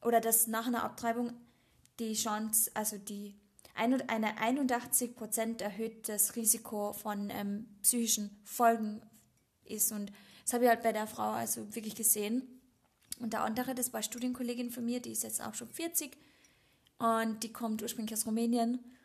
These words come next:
und sie hat damals, ich glaub, mit achtzehn eine Abtreibung gehabt, irgendein Kumpel von ihr hatte das Geld dafür geliehen, sie sind zusammen drüber, sie konnte es keiner zahlen, das war einfach,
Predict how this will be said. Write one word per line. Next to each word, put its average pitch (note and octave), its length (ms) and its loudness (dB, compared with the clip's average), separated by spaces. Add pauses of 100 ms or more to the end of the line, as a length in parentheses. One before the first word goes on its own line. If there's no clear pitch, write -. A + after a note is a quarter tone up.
(280)
und G#3+ 760 -6 (300)
sie - 160 4
hat A#3+ 100 4
damals, A3 300 4
ich - 60 2
glaub, A3 160 -6
mit G#3+ 120 -4 (140)
achtzehn A#3 800 0
eine B3+ 120 -2
Abtreibung A#3+ 420 -2
gehabt, A#3 340 0
irgendein A3 280 -6
Kumpel B3 240 -4
von A#3+ 140 -8
ihr G#3+ 80 -4
hatte G#3+ 160 -10
das B3 240 -4
Geld A#3 240 2
dafür A#3+ 220 -4
geliehen, A#3 400 0
sie A3+ 160 0
sind A3 240 0
zusammen A3 180 2
drüber, A#3 460 4
sie A#3 100 -4
konnte A3 280 2
es - 60 -4
keiner A#3+ 260 4
zahlen, A#3+ 420 6
das A3 160 -2
war A3+ 160 -4
einfach, A#3 340 -4